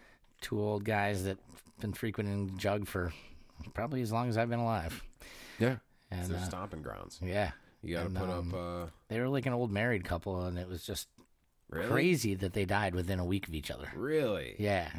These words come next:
Speaker 2: They,
Speaker 1: It
Speaker 2: like, they lived like that? Like, they were an old married couple?
Speaker 1: They met at the Jug, like, three, four times a week, like, for
Speaker 2: Wow.
Speaker 1: thirty years or something like that. Like, it was crazy. And, um,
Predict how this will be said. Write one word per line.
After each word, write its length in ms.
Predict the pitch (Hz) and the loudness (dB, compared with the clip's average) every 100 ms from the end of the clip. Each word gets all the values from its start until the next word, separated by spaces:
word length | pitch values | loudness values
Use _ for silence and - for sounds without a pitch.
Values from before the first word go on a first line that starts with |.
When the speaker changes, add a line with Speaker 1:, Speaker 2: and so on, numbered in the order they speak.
| 85 | 0
Speaker 2:
They, 140 | 120 | 2
Speaker 1:
It 140 | 131 | 4
Speaker 2:
like, 200 | 123 131 | 4 2
they 140 | 117 120 | 4 2
lived 300 | 113 131 127 | 4 2 2
like 220 | 147 139 | 0 0
that? 220 | 147 147 | -2 -2
Like, 120 | 76 87 | -4 -4
they 100 | 92 | -4
were 100 | 90 | -2
an 80 | 90 | -4
old 180 | 90 92 | -4 -4
married 280 | 92 92 | -4 -4
couple? 240 | 98 90 95 | -4 -2 4
Speaker 1:
They 140 | 117 | 6
met 260 | 123 120 135 | 8 6 6
at 100 | 117 | 2
the 100 | 117 | 0
Jug, 380 | 101 113 127 120 | 4 6 6 4
like, 220 | 95 92 | 2 2
three, 560 | - - - 110 113 123 | -2 -6 -4 0 2 2
four 260 | - 110 104 | 2 2 4
times 280 | 107 110 | 2 2
a 60 | 95 | 2
week, 380 | 95 107 110 - | 4 2 2 0
like, 240 | 90 82 | 0 0
for 240 | - - 104 101 92 95 | -4 0 4 4 4 2
Speaker 2:
Wow. 60 | 90 - _ - - | -2 -12 _ -20 -18
Speaker 1:
thirty 400 | - - 151 143 | -8 2 4 4
years 460 | 127 127 151 120 90 | 0 2 2 2 0
or 80 | 85 | -2
something 260 | 80 80 | -4 -4
like 140 | 78 78 | -4 -4
that. 240 | 69 85 | -6 -6
Like, 260 | 92 98 - - - - - - - - - | -2 -2 -2 -8 -10 -16 -18 -16 -16 -14 -4
it 80 | 95 | 0
was 180 | 98 - | 0 2
crazy. 600 | - 131 82 - - - | 4 4 4 -2 -12 -10
And, 280 | - 95 95 | -2 0 0
um, 400 | 92 92 90 90 | 0 0 0 -2